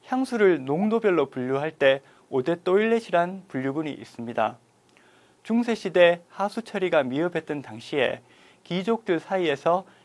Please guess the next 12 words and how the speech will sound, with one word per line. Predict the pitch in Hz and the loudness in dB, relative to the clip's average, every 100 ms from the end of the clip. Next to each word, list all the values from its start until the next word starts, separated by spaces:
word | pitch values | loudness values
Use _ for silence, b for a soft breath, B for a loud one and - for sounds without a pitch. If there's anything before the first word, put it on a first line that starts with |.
| _ | _
향으로 | - 247 202 123 - b b _ | -4 -2 2 2 2 b b _
화장실 | - 208 226 226 185 | -4 -2 -2 -2 -2
냄새를 | 135 160 190 165 | -2 -2 -4 -6
듣기 | 147 175 - 147 | -6 -10 -8 -6
위해 | 131 135 165 196 b b | -2 2 4 2 b b
사용하던 | - 160 156 156 160 156 | -6 -2 0 0 -2 -4
관행에 | 151 - 131 175 175 135 113 113 b _ | -10 -10 -6 -6 -4 -2 -4 -6 b _
기인해서 | 127 135 147 147 170 | -6 -4 -4 -4 -6
붙여진 | 175 - 160 160 160 147 | -8 -12 -10 -8 -10 -10
이름입니다. | 147 120 110 107 110 110 - _ _ _ _ _ _ _ _ _ _ _ _ _ _ _ _ B B B B B | -10 -8 -8 -10 -10 -10 -12 _ _ _ _ _ _ _ _ _ _ _ _ _ _ _ _ B B B B B
이런 | 226 254 254 | 2 4 4
방식을 | 226 190 214 185 175 135 | 2 -2 -4 0 4 4